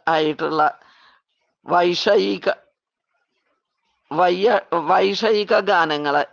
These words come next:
വിഷയസംബന്ധമായിട്ടുള്ള ആ പാട്ടുകളൊക്കെ കേട്ടിട്ട് ഞാൻ മയങ്ങിപ്പോകരുതേ, ലൗകികമായിട്ടുള്ള ഗാനങ്ങളിൽ ഞാൻ മയങ്ങിപ്പോകരുതേ. മാനിനെ പോലെ എന്ന് പറയണത് എന്താ വെച്ചാൽ, ഈ കാട്ടില് വേടൻ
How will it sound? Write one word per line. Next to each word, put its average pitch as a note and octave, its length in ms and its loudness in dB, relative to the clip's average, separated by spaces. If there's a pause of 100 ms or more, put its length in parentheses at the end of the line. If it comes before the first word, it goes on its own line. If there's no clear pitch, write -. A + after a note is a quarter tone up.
(240)
വിഷയസംബന്ധമായിട്ടുള്ള G3+ 1500 0 (440)
ആ D#3 40 0 (120)
പാട്ടുകളൊക്കെ F#3 720 2
കേട്ടിട്ട് D3+ 540 -4
ഞാൻ D#3+ 220 -2
മയങ്ങിപ്പോകരുതേ, D#3+ 960 0
ലൗകികമായിട്ടുള്ള F3+ 1040 0
ഗാനങ്ങളിൽ E3+ 760 0 (100)
ഞാൻ D#3+ 240 -2 (560)
മയങ്ങിപ്പോകരുതേ. D3+ 1080 -2 (360)
മാനിനെ F3 580 0
പോലെ G3 340 0
എന്ന് G#3 120 -2
പറയണത് E3 460 0
എന്താ D3+ 240 -2
വെച്ചാൽ, E3 300 -4
ഈ E3 80 -4 (140)
കാട്ടില് F3 680 2
വേടൻ D#3+ 520 0